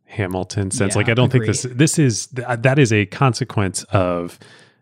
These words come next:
Speaker 1: economies of scale and then growing into network economies, which I think they, you know, they maybe have a little bit of now, but I do think as what you're saying happens, that'll grow more, that more of a network effect as they have all the consumers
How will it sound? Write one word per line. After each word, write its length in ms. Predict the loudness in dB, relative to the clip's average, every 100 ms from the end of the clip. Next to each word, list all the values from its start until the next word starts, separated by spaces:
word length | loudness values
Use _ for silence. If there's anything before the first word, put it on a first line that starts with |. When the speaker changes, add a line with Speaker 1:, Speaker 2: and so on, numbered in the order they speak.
| _ _ _ _
Speaker 1:
economies 460 | -6 -2 0 0 -2
of 80 | -4
scale 280 | -4 -2 -2
and 140 | -2
then 140 | -4
growing 340 | -2 0 0 -2
into 240 | -6 -8
network 380 | -6 -6 -8 -10
economies, 800 | -12 -12 -14 -16 -14 -8 -6 -8 _ -20 _ _
which 320 | 2 2 2
I 100 | 0
think 240 | 2 2 4
they, 240 | 2 2 4
you 80 |
know, 200 | 4 4 -2 -18 -20 -20 -2
they 100 | 0
maybe 260 | 4 4 4
have 160 | 2
a 60 | -2
little 280 | -2 -2 0
bit 160 | -2
of 120 | -2
now, 140 | -2 0
but 140 | 0
I 60 | 2
do 140 | 2
think 460 | 2 2 0 -6 -18 _ -6
as 500 | -2 -2 -4 -6 -6
what 160 | -2 -2
you're 120 | -2
saying 300 | -2 -2 -2
happens, 520 | -2 -2 -2 -4 -4
that'll 300 | -2 -2 -2
grow 260 | -4 -6 -6
more, 480 | -6 -2 2 2 0
that 180 | -6 -4
more 220 | -2 0
of 100 | -2
a 60 |
network 320 | -8 -6 -6 -6
effect 400 | -6 -6 -8 -8
as 140 | -8
they 100 | -8
have 140 | -8
all 100 | -4
the 80 | -4
consumers 680 | -2 -2 -2 -4 -8 -8 -8